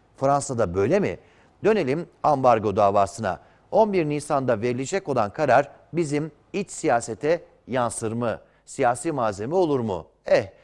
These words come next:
siyasi dava dendiğine göre siyasi meze olacağı da muhakkaktır.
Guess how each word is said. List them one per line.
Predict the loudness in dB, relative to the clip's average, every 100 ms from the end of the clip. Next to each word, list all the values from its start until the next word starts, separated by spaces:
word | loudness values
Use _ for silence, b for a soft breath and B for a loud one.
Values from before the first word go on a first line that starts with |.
| b
siyasi | -12 -4 -2 -2 -2 2
dava | 4 6 4 2
dendiğine | -2 -4 -4 -2
göre | 0 0 -2 B _
siyasi | -8 -2 -2 -2 -6
meze | -6 -6 -2
olacağı | -2 -2 -2 -2 -2
da | 0
muhakkaktır. | 4 4 4 -2 0 -4 -4